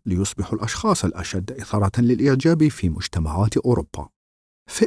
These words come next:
إنجلترا بداية عام ألف وسبعمائة وخمسين، لم يعد إتقان القتال شرطا لتلقي التقدير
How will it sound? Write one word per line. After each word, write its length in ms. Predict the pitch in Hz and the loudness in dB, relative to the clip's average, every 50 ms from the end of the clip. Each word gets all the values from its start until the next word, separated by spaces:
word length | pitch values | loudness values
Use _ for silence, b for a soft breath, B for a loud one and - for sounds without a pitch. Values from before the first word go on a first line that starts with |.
| - | 6
إنجلترا 560 | - 101 92 87 - 71 - - - 69 - - - | 6 6 6 4 2 -4 -6 -6 -8 -8 -6 -4 -2
بداية 320 | 95 85 98 113 120 123 - 135 | 2 4 4 4 4 4 2 0
عام 320 | 123 120 143 170 180 - | 0 2 2 2 2 2
ألف 200 | 143 165 - - | 0 -2 0 2
وسبعمائة 960 | 98 90 80 - - - - 78 - - 90 95 92 107 - - - - 151 | 2 2 2 2 -2 -4 -4 -4 -4 -2 -2 0 0 0 0 -2 -2 0 2
وخمسين، 720 | 147 143 117 82 - - - - - - - 131 135 151 - _ _ _ - | 4 4 4 2 0 -2 -4 -4 -4 -2 0 2 2 2 0 _ _ _ 6
لم 160 | 104 113 131 | 8 8 8
يعد 260 | 131 123 - 135 - - | 8 6 6 4 2 0
إتقان 340 | 131 - - - 185 185 156 | -2 -2 2 4 6 6 6
القتال 580 | 135 123 - - 147 - - 190 180 156 107 | 6 4 4 2 2 2 2 0 2 2 2
شرطا 360 | - - - 170 - - 151 127 | 2 2 0 -2 0 2 4 4
لتلقي 540 | 101 80 73 - - - 85 - - 98 | 4 4 2 0 -4 -6 -6 -4 -4 -4
التقدير 600 | 95 - - - - 165 208 202 180 117 82 71 | -4 -4 -4 -4 0 2 4 4 4 4 2 0